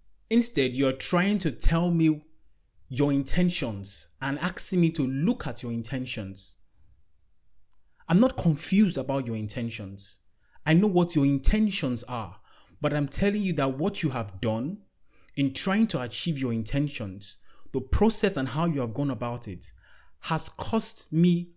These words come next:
hurt and pain. But you choose to invalidate my feelings. Why? Because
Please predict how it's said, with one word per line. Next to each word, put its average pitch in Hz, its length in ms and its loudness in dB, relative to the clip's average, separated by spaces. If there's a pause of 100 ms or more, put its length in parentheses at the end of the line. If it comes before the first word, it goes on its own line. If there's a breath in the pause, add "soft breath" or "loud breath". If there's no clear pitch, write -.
hurt 170 460 -4
and 139 240 -4
pain. 139 540 2 (840)
But 165 180 2
you 185 160 0
choose 320 540 2
to 160 80 0
invalidate 143 640 0
my 131 140 -4
feelings. 107 760 -6 (1300)
Why? 120 560 0 (1000)
Because 175 760 2